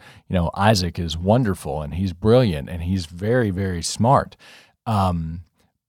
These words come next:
but you all have to give him boundaries and guideposts. And, you know, if he wants to take a screwdriver and put it in an electrical socket, because you love him, you stop him. You don't just let him do whatever he wants.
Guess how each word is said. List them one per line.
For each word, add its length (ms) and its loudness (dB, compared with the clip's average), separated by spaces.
but 120 4
you 220 8
all 140 6
have 220 4
to 60 -12
give 160 0
him 160 -2
boundaries 680 -2
and 200 -2
guideposts. 800 -2
And, 360 -2
you 120 -2
know, 200 -4
if 100 -8
he 120 2
wants 300 4
to 80 -12
take 200 -2
a 60 -6
screwdriver 640 0
and 220 -2
put 160 4
it 160 -2
in 300 -2
an 100 -6
electrical 440 -2
socket, 540 0
because 300 4
you 120 2
love 200 4
him, 180 0
you 140 4
stop 380 0
him. 320 -8
You 100 2
don't 220 4
just 200 2
let 200 2
him 200 0
do 200 0
whatever 400 0
he 140 -2
wants. 560 -2